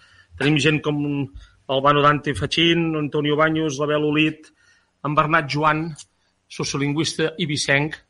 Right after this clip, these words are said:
i exdirector general de Política Lingüística de la Generalitat, per tant, de la perifèria de la nació, però una persona implicada durant molts anys amb,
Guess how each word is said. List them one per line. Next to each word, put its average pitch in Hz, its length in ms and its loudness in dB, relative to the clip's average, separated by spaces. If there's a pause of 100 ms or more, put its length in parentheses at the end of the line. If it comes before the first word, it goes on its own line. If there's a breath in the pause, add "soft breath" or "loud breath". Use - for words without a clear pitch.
i 156 80 4
exdirector 139 560 0
general 147 400 2
de 139 80 0
Política 135 400 -2
Lingüística 131 480 -2
de 117 80 -2
la 120 80 0
Generalitat, 120 640 0 (400 loud breath)
per 127 160 -2
tant, 131 240 2
de 123 140 0
la 127 80 0
perifèria 127 640 2 (100)
de 135 160 -6
la 135 80 2
nació, 160 560 4 (300 soft breath)
però 135 100 -4
una 139 120 -2
persona 147 280 -2
implicada 135 400 -2
durant 135 180 -2
molts 131 300 -2
anys 131 160 -2
amb, 117 80 -4